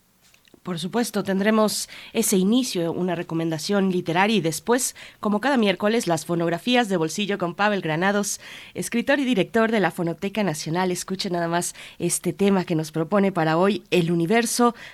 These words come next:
de la música negra. Bueno, ni más ni menos, amplio,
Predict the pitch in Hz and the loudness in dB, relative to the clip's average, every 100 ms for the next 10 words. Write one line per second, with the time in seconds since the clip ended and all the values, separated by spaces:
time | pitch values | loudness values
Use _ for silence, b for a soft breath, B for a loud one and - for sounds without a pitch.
0 | B 170 156 175 240 - 165 151 170 165 | B -2 0 0 0 -2 -4 0 0 0
1 | 156 - - 170 185 151 151 160 196 220 | -4 -8 -10 -4 -2 -2 -4 -4 -4 -4
2 | 165 165 165 151 - B B - 180 160 | -2 -2 -2 -6 -10 B B -2 0 0
3 | 165 | -4